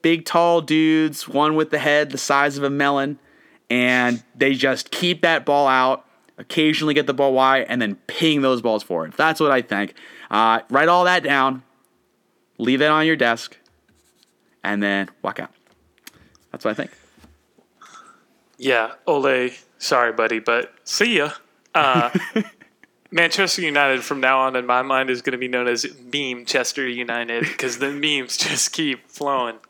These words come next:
Speaker 2: injecting. All right, Ole, similar to Rodrigo, a little maybe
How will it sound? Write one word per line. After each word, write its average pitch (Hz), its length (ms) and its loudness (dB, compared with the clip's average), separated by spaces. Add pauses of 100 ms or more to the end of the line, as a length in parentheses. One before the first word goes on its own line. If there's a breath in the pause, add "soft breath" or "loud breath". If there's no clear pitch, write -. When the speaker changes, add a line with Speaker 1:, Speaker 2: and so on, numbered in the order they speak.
(100)
Speaker 2:
injecting. - 760 -4 (800 loud breath)
All 180 80 4
right, 120 180 0
Ole, 127 340 2 (400)
similar 185 500 0
to 147 180 0
Rodrigo, 123 800 0 (120)
a 151 40 -2
little 156 500 2
maybe 131 480 -2